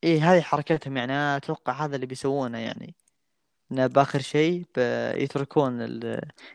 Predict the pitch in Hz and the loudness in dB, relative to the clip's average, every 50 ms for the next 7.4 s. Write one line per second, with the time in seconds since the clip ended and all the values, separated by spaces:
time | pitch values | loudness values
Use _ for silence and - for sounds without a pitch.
0 | _ - - 120 123 120 - 117 117 127 131 - - 147 135 131 127 120 - 135 | _ -8 -2 2 2 2 4 4 2 2 2 4 4 4 4 4 2 2 4 4
1 | 151 165 175 185 208 - _ - _ _ _ _ - - _ _ - 127 123 139 | 4 4 4 2 -2 -6 _ -20 _ _ _ _ -20 -20 _ _ -8 -2 0 2
2 | 131 - - 151 - - 143 135 127 120 117 123 123 127 123 120 113 135 - _ | 0 2 0 -2 2 4 4 6 6 4 4 2 2 2 0 0 0 -2 -8 _
3 | _ _ _ _ - _ _ _ _ _ _ _ - _ _ - - - _ _ | _ _ _ _ -20 _ _ _ _ _ _ _ -20 _ _ -20 -20 -20 _ _
4 | - - - 147 151 156 - - 156 147 - 151 156 151 147 131 139 127 - - | -10 -4 0 2 2 2 6 4 4 4 6 4 6 8 8 6 6 2 -6 -6
5 | - - 139 127 120 117 117 113 - - - - 139 135 131 127 127 - - 143 | 0 2 2 2 2 -2 -8 -10 -14 -16 -4 0 2 2 2 2 0 -2 -2 -2
6 | 139 135 131 127 120 117 117 117 117 117 117 117 120 117 120 - - 131 123 123 | -2 -2 -2 -4 -6 -6 -8 -10 -10 -10 -10 -6 -6 -6 -6 -4 -4 -4 -2 -2
7 | 120 120 - - - - - - | -6 -8 -8 -10 -10 -12 -12 -14